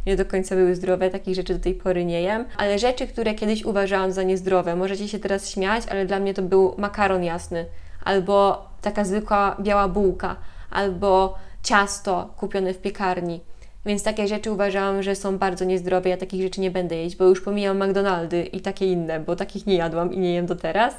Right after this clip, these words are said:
Ale właśnie jeżeli chodzi o takie rzeczy, które, no, normalnie można sobie zjeść, jak pizza albo domowa pizza, to ja takich rzeczy też nie chciałam jeść. Ja musiałam mieć pizzę z najlepszej mąki, bezglutenowej,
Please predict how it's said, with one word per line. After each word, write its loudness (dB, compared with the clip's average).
Ale 4
właśnie 0
jeżeli -4
chodzi 0
o 2
takie -4
rzeczy, -4
które, 0
no, 0
normalnie 0
można -2
sobie 2
zjeść, 2
jak -2
pizza -4
albo 4
domowa -2
pizza, -6
to -8
ja -4
takich -6
rzeczy -6
też -2
nie -4
chciałam -4
jeść. -2
Ja 0
musiałam -2
mieć -2
pizzę 0
z 2
najlepszej -2
mąki, 0
bezglutenowej, 0